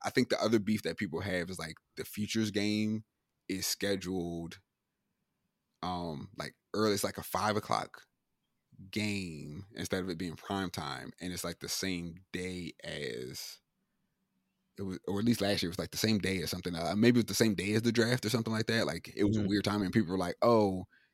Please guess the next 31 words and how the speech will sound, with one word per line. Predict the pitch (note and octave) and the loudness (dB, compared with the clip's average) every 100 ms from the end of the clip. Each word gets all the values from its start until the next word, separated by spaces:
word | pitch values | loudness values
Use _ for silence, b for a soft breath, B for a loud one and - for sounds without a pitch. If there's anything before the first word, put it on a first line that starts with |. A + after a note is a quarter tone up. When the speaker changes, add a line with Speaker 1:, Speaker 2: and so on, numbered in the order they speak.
| _ | _
Speaker 1:
they | G2+ | 2
should | G#2+ G2 - | 2 0 0
each | A2 - | -2 -2
get | - G2+ | -4 -4
their | E2+ | -4
own | - F2+ | -6 -4
platform." | G#2 F#2+ F2+ F2 b b _ | -2 -2 -4 -8 b b _
I | C3 | 0
kinda | A#3+ B3+ | 2 2
Speaker 2:
Yeah. | A3+ A2 | 4 2
Speaker 1:
like | |
wrapping | A2+ A#2+ A2+ | 2 2 2
them | G#2 | 0
all | G2+ G2+ | 0 -4
together, | F#2+ G2 A#2 - - - _ _ _ _ - | -4 0 0 -2 -12 -20 _ _ _ _ -6
because | G#2 A#2 G#2 F#2+ F#2 - - _ - | 4 6 6 2 -2 -8 -12 _ 0
that's | B2+ | 2
the | - | 4
other | A2+ B2 | 4 4
thing | G2+ G2 | 2 -2
is | F#2 E2+ F2+ - | -2 -4 -6 -8
you | - F#2+ | -12 -12
kinda | - B2 C3+ | -4 0 2
have | B2+ | 2
to | G2+ | 0
tell | - G2+ | 0 0
that | F#2 | 0
story | - - F#2 G2 G2+ | -2 -2 0 2 4
more | G2+ G#2 G#2 | 4 4 2
in | - E2+ | 0 -4
baseball | F#2+ G2 - A#2+ C#3+ D3 | -2 -2 0 0 0 -2